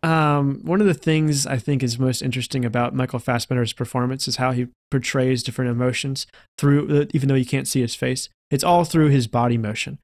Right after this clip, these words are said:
And even when he isn't wearing the mask, you see that he kind of moves his whole body. Like, he doesn't, like,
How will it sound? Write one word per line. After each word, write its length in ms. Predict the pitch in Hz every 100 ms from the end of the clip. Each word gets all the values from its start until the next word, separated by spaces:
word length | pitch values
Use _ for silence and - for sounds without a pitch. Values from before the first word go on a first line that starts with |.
| _ _
And 120 | 156
even 180 | 190 240
when 120 | 220
he 180 | 170 170
isn't 260 | 208 196 156
wearing 260 | 143 139
the 80 | 123
mask, 460 | 123 139 107 - - _ -
you 120 | 143
see 220 | - 185
that 140 | 170
he 100 | 147
kind 160 | 139 165
of 60 | 135
moves 360 | 127 151 156
his 120 | 147
whole 200 | 117 143
body. 480 | 123 113 113 156 175 - -
Like, 120 | 117
he 60 | 143
doesn't, 220 | 156 156
like, 240 | 143 127